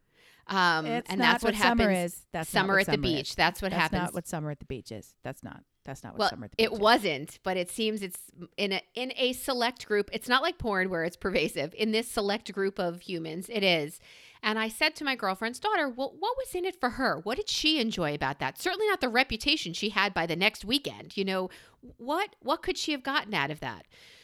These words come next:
Speaker 1: So, uh, I'm all for, I said, "I, in the parking lot, did he reciprocate? Did she, did she drop trow right there and, and get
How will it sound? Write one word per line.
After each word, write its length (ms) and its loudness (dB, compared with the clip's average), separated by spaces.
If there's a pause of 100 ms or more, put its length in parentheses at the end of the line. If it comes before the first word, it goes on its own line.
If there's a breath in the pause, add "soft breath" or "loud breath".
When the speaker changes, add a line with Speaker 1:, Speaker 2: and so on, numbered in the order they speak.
(140 soft breath)
Speaker 1:
So, 600 -2 (360)
uh, 80 0 (160)
I'm 320 4
all 300 4
for, 560 2 (160 soft breath)
I 80 0
said, 320 2 (360)
"I, 100 -8 (100)
in 160 4
the 80 6
parking 440 4
lot, 300 -2
did 160 2
he 200 -2
reciprocate? 840 0
Did 140 -8
she, 260 -2 (580)
did 160 -4
she 420 -2 (440 soft breath)
drop 460 -2
trow 440 2
right 300 2
there 320 4
and, 180 -2
and 200 -2
get 240 0